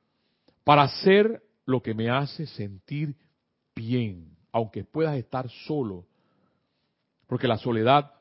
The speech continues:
no existe. Estamos acompañados de muchos seres de luz, muchos. Y solamente tenemos que saber, y, no, y, y ni hablar de los elementales, ni hablar de los elementales, los halcones,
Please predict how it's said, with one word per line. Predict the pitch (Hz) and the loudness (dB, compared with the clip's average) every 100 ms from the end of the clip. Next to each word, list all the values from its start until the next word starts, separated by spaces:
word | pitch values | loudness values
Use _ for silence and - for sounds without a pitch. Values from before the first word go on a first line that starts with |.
| - | -18
no | 117 127 151 | -12 -2 -2
existe. | 151 - - - 175 - _ - 98 87 _ _ _ _ _ _ _ _ _ _ _ _ _ _ _ _ _ _ _ _ _ _ _ _ | -2 -8 -14 -6 -6 -8 _ -14 -14 -14 _ _ _ _ _ _ _ _ _ _ _ _ _ _ _ _ _ _ _ _ _ _ _ _
Estamos | - 127 143 151 | -8 -4 -2 -2
acompañados | 143 117 107 117 127 135 139 | -4 -6 -4 0 0 2 0
de | 110 | -4
muchos | 110 165 175 - 110 98 | -6 -6 -6 -8 -12 -4
seres | 120 123 120 | -2 -2 -4
de | 107 | -6
luz, | 107 110 - _ _ | -8 -10 -16 _ _
muchos. | 120 160 180 - 104 95 _ _ _ _ _ _ _ _ _ _ _ _ _ | -8 -6 -6 -8 -16 -16 _ _ _ _ _ _ _ _ _ _ _ _ _
Y | - | -10
solamente | 131 127 131 117 | -4 -2 -4 -6
tenemos | 127 139 | -6 -6
que | 131 | -8
saber, | - 95 110 135 131 117 _ _ _ - | -10 -4 2 2 0 -8 _ _ _ -8
y, | |
no, | 127 135 | -6 -6
y, | 139 127 151 | -8 -6 -4
y | |
ni | 139 | 2
hablar | 123 135 151 | 6 8 6
de | 180 | 6
los | 143 | 2
elementales, | 113 110 147 135 101 - _ _ _ _ _ _ _ _ _ _ _ _ _ _ _ | 0 2 6 6 6 -6 _ _ _ _ _ _ _ _ _ _ _ _ _ _ _
ni | 127 110 | -6 -2
hablar | 110 123 | 2 2
de | 135 | 0
los | |
elementales, | 107 101 92 117 95 92 | -2 -4 -2 -2 -2 -8
los | 98 | -10
halcones, | 92 - 139 143 117 120 | -10 -6 2 2 2 -6